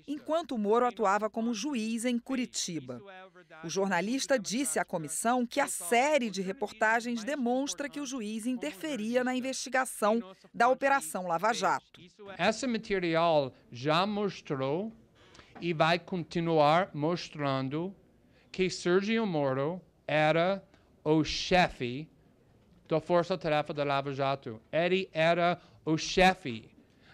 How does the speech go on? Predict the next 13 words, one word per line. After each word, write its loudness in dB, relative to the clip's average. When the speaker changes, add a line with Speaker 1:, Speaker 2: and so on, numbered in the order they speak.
Speaker 2:
da 8
proce-, 2
do, 6
dos 0
procura-, -2
do, -2
dos -2
procuradores. -2
Ele 2
está 0
o -2
tempo 0
todo 2